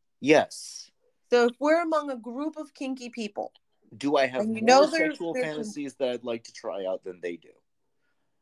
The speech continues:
Speaker 1: You know, I'm, I'm still gonna say yes. I'm gonna put myself at a five on that because so many of my, quote, kinky peers are so focused on one thing,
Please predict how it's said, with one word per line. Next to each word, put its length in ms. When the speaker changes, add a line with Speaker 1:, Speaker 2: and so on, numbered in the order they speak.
Speaker 1:
You 160
know, 220
I'm, 220
I'm 120
still 260
gonna 180
say 280
yes. 400
I'm 100
gonna 120
put 260
myself 480
at 60
a 60
five 480
on 220
that 220
because 340
so 320
many 220
of 120
my, 180
quote, 360
kinky 420
peers 640
are 100
so 320
focused 460
on 200
one 220
thing, 360